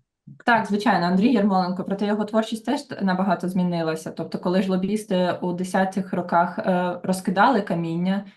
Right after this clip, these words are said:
то після дві тисячі чотирнадцятого року настав час його збирати. І навпаки, е, не, е, не негативно ш-, шокувати, а навпаки, е, шука-,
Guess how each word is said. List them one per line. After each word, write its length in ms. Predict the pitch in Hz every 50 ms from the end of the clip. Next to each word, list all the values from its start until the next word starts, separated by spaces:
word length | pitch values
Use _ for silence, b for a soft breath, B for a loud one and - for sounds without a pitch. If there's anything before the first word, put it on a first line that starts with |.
| B B
то 100 | _ 180
після 280 | 180 - 214 214 - 202
дві 160 | 180 185 185
тисячі 400 | 185 - 202 202 196 - - 175
чотирнадцятого 920 | - - 180 - 190 185 180 190 220 240 233 - 208 - 185 196 202 185
року 640 | 185 185 180 185 185 - 190 180 175 175 170 - - _
настав 420 | - 185 175 175 180 - 180 180 -
час 340 | - 196 180 175 180 - 175
його 220 | 170 175 175 170
збирати. 600 | 165 170 175 185 185 170 160 156 151 - 175 -
І 160 | - - -
навпаки, 800 | 170 165 165 165 - 185 185 - 202 180 180 180 175 170 165 - -
е, 420 | - 170 165 165 170 165 165 165 - _ _ _ _ _ _ _
не, 640 | - 185 185 180 180 180 185 180 180 180 175 160 - -
е, 540 | 180 175 170 170 170 170 170 170 175 175 - _ _ _ _ _ _ _ _ _ _
не 680 | - 196 190 190 185 185 180 180 180 175 175 185 185 - - _ _ _ _ _ _ _ _ _ _ _ _ _ _ _ _ _ _ _ _ _ _ _ _ _ _ _ _ _ -
негативно 600 | 214 220 240 262 - - 254 240 240 233 208 214
ш-, 380 | - - - - - - -
шокувати, 1000 | 190 - - - 202 - - 226 196 208 220 277 320 311 - 214 185 180 170 - -
а 40 |
навпаки, 680 | 190 185 185 185 185 - 196 208 240 226 220 208 - - -
е, 440 | 190 185 185 185 185 185 185 180 180 - _ _ _ _ _ _ _ _ _ _ _ - 202
шука-, 500 | - - - 202 - 214 190 190 -